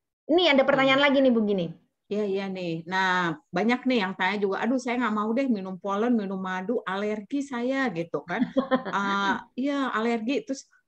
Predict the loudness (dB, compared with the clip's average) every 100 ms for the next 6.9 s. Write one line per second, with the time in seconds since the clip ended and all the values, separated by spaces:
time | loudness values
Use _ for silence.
0 | -8 -4 -2 -2 -2 0 2 4 4 2
1 | 0 -8 _ _ -4 -2 -2 0 2 2
2 | 2 -4 -2 -2 -2 -6 -4 0 2 2
3 | 0 -2 -2 -2 0 -2 -2 -6 -6 0
4 | 0 2 -2 -4 -6 -6 -10 -10 -10 -10
5 | -2 0 0 -2 -2 -2 0 0 2 0
6 | 0 0 0 -4 -2 0 0 0 -4